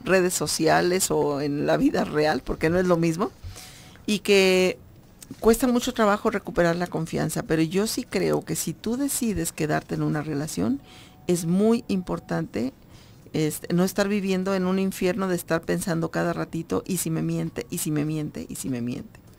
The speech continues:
Creo que es importante ser muy asertivo con la pareja y decirle, "No estoy dispuesta a perdonar una vez más", y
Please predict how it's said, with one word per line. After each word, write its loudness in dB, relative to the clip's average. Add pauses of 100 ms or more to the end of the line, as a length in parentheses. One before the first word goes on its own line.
(680)
Creo 4
que -2
es -2
importante 0
ser 0
muy 4
asertivo -2
con -2
la -2
pareja -4
y -4
decirle, -4
"No -2
estoy -2
dispuesta -4 (560)
a -2
perdonar 2
una -2
vez -4
más", -8 (600)
y -2